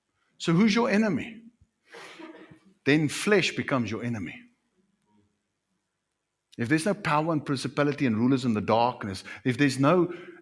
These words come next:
spirit in the air of this air, if there's no God of this universe, that's all the descriptions of Satan, by the way. If,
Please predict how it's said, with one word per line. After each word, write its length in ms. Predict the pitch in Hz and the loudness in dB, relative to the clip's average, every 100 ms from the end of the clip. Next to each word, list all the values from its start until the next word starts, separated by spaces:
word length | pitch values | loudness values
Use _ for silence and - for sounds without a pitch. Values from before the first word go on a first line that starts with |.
| _ _ _ _ | _ _ _ _
spirit 640 | - - - 165 151 143 | 0 0 4 4 4 2
in 160 | 143 117 | 2 2
the 220 | 113 - | 2 4
air 480 | 175 156 101 95 98 - - _ - | 8 8 8 2 -4 -12 -20 _ -6
of 100 | 98 | 2
this 220 | 147 - | 2 2
air, 200 | 110 104 | -2 2
if 160 | 143 143 | 2 4
there's 220 | 147 120 | 2 4
no 300 | 147 190 190 - - - _ 123 113 | 4 4 2 -4 -16 -18 _ -10 6
God 280 | 151 165 156 | 8 10 8
of 320 | 139 113 - | 4 0 0
this 320 | 135 123 - | 2 2 -2
universe, 1000 | 101 110 190 175 98 90 117 151 - - - - _ _ _ _ _ _ | -4 4 6 6 4 0 -2 0 -2 -4 -10 -20 _ _ _ _ _ _
that's 260 | - 165 - | 4 6 4
all 320 | - 196 196 165 | 4 6 8 6
the 80 | |
descriptions 720 | 143 139 - 190 180 - 123 113 | 4 2 0 0 0 0 -2 -2
of 100 | - | -2
Satan, 600 | - 131 - 101 139 202 | 0 0 0 -8 -8 -4
by 160 | 107 95 | -2 0
the 100 | 92 | -2
way. 260 | 90 90 92 _ _ _ _ _ | -6 -8 -12 _ _ _ _ _
If, 140 | 147 | -2